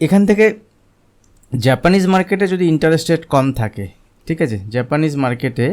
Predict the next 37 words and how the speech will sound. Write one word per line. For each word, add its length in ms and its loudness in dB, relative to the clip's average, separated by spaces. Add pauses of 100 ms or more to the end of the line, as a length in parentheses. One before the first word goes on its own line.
(240)
যদি 200 -2
ইন্টারেস্ট 280 -4
রেট 140 -10
কম 140 -2
থাকে, 160 -2
তাহলে 140 -4 (100)
এখান 280 -2
থেকে 140 0 (160)
ব্যাংক 180 0 (200)
থেকে 160 -2 (140)
টাকা 180 -2 (140)
তুলে 240 0 (540)
লোক 240 2
এখানকার 320 2 (160)
ব্যাংকে 300 0 (100)
টাকা 200 2 (380)
ইনভেস্ট 320 2
করবে, 220 -2
মানে 160 -2
ইউএস 260 0
এর 120 0
ব্যাংকে 320 -4
টাকা 100 -6 (100)
ইনভেস্ট 320 -4
করবে, 200 -6 (800)
ঠিক 160 -2
আছে, 120 2 (120)
ইউএস 220 0
এর 120 0
ইকোনমিতে। 400 -4 (360)
তাহলে 200 -2
এখানে 180 2
যেহেতু 240 2
ইন্টারেস্ট 300 0
রেট 140 -4 (260)
হাই, 160 6 (180)
হাই, 200 4